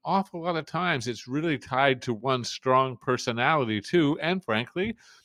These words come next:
I think that the authenticity of that personality, building an audience over time,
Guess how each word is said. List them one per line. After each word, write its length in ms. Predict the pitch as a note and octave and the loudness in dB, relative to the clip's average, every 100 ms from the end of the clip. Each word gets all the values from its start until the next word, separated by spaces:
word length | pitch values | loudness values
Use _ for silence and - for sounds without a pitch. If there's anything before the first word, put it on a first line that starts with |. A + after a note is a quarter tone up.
| _ | _
I 100 | B2 | -2
think 240 | A2+ C3+ C#3 | 0 -2 -2
that 160 | B2+ | -4
the 160 | A#2+ A#2 | -4 -2
authenticity 920 | C3 C3+ C3+ B2 A2 G3 G3 C#3+ C3 | 4 4 4 0 2 2 2 2 2
of 80 | A#2+ | 4
that 260 | B2 A#2+ - | 4 2 2
personality, 920 | - A#2+ - G#2 G#2+ A2 B2+ D3 G3 G3+ - F#2 - | 0 2 2 0 2 2 2 0 -2 -6 -16 -20 -4
building 400 | G#2+ A#2+ B2+ A#2+ | 4 4 4 2
an 120 | A#2 | 2
audience 560 | B2 B2 B2+ B2+ A2 - | 6 6 6 2 0 2
over 300 | B2 G#2+ G#2 | 2 2 -4
time, 640 | - A2+ B2+ G3 G#3 A3+ | -2 -2 0 2 0 -4